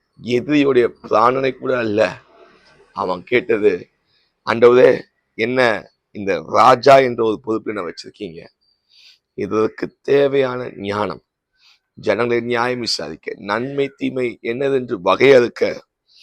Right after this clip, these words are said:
எனக்கு, அடியனுக்கு ஞானம் உள்ள இருதயத்தை தாங்கன்னு" கேட்கலாம். ஹல்லேலூயா, ஹல்லேலூயா. இன்றைக்கு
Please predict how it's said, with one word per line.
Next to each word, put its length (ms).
எனக்கு, 760
அடியனுக்கு 720
ஞானம் 720
உள்ள 200
இருதயத்தை 540
தாங்கன்னு" 360
கேட்கலாம். 500
ஹல்லேலூயா, 680
ஹல்லேலூயா. 580
இன்றைக்கு 880